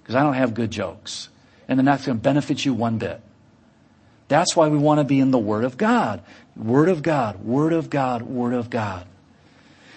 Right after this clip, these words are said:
"These things we also speak, not in words which man wisdom teaches, but which the Holy Spirit teaches," as the music team comes on up. "Comparing spiritual things with spiritual.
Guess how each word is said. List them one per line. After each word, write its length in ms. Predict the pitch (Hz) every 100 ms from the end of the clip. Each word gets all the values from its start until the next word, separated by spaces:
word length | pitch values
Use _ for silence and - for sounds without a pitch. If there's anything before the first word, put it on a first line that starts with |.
| -
"These 280 | 139 202 202
things 220 | 220 202
we 60 | 185
also 260 | 170 160
speak, 340 | 147 - 208 196
not 200 | 165 170
in 100 | 170
words 220 | 170 170
which 120 | 135
man 280 | 139 147 156
wisdom 260 | 151 139 135
teaches, 440 | - 214 220 220
but 100 | 151
which 100 | 139
the 120 | 127
Holy 180 | 113 127
Spirit 360 | - 214 220 220
teaches," 640 | 202 202 - 214 214 -
as 180 | - 113
the 80 | 113
music 320 | 110 147 156
team 240 | - 165 165
comes 320 | - 160 156
on 180 | 151 151
up. 300 | 160 185 - _ _ - - - -
"Comparing 640 | - 175 147 - 196 185
spiritual 840 | 156 - - 196 254 285 - 240 233
things 320 | 214 220 202
with 100 | 214
spiritual. 840 | - 190 185 170 - 117 92 98